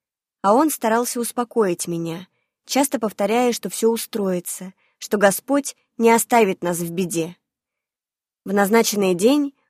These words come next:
мы с Николаем и отцом Григорием отправились в консисторию. Батюшка остался дома под присмотром Лукерьи, которая обещала заботиться о нём, пока мы не вернёмся. Я ещё раз поцеловала его, сказав, наверное, уже в тысячный раз,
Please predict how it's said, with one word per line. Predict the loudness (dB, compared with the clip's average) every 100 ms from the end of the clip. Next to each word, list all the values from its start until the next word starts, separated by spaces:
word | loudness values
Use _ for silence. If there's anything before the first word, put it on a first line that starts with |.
| _
мы | 0
с | 0
Николаем | 0 0 2 4 4 4
и | 2
отцом | 2 -2 0
Григорием | 0 2 4 4 4 0 -4 _
отправились | -8 -4 0 2 4 2
в | -2
консисторию. | -4 -2 -6 -6 -6 -6 -6 -12 -18 _ _ _ _ _ _ _ _
Батюшка | 0 0 0 -2 -2
остался | -2 -2 -4 -4
дома | 2 4 4 2 -4 _
под | -12 -8
присмотром | -6 -2 -2 0 2
Лукерьи, | 2 0 -4 -4 -4 -12 -16 _ _ _
которая | -4 0 4 4
обещала | 4 2 0 2 4
заботиться | 2 2 0 0 -4 -2
о | 2
нём, | 2 0 -4 _ _
пока | -2 2
мы | 4
не | 4 2
вернёмся. | 0 0 -2 -4 -8 -10 -18 _ _ _ _ _ _ _ _
Я | 2 2
ещё | 2 0 0
раз | 0
поцеловала | -4 -8 -2 0 0 -2
его, | -2 -2 -4 -8 -12 _ _ _ _ _
сказав, | -4 0 4 4
наверное, | 4 4 4 4 6 6
уже | 4 0
в |
тысячный | -2 -4 -2 -4 -2
раз, | -2 -2 -4